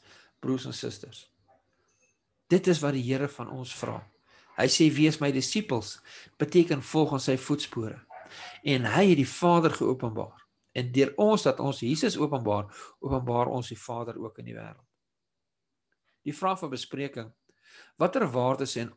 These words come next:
optrede, vraag een, sou belangrik wees vir Christenopvoeders en studente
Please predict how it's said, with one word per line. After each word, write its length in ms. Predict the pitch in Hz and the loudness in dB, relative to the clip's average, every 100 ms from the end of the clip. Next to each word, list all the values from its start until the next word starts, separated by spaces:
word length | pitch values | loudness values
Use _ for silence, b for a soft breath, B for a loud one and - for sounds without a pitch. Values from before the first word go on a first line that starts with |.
| _ | _
optrede, 540 | - 190 - 110 107 | 2 2 -4 -4 -4
vraag 380 | 104 113 110 - | -6 -4 -4 -4
een, 280 | - 147 120 - B B B B | -2 -2 -2 -14 B B B B
sou 300 | - 170 170 | 2 6 6
belangrik 580 | 147 127 131 220 254 135 | 6 6 6 4 2 2
wees 320 | 117 120 - | 2 0 2
vir 140 | 127 | -2
Christenopvoeders 1300 | - - 170 170 160 - 165 165 - 120 107 104 - B B B _ | 0 4 4 4 0 2 2 2 -4 -2 -2 -4 -12 B B B _
en 240 | 208 262 | 2 4
studente 760 | 247 - 151 135 180 165 127 226 | 2 0 2 4 2 2 -2 -2